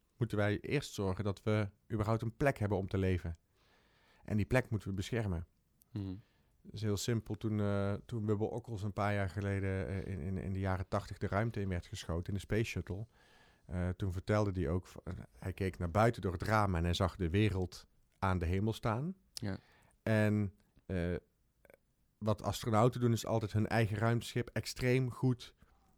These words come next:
Speaker 1: eh, onderhouden. Want ja, zodra er één tegeltje los zit,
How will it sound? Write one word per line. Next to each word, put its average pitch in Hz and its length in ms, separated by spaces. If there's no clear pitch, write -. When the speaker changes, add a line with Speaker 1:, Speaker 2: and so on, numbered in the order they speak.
Speaker 1:
eh, 107 300
onderhouden. 123 640
Want 110 300
ja, 104 180
zodra 101 280
er 107 100
één 117 220
tegeltje 110 460
los 113 240
zit, - 300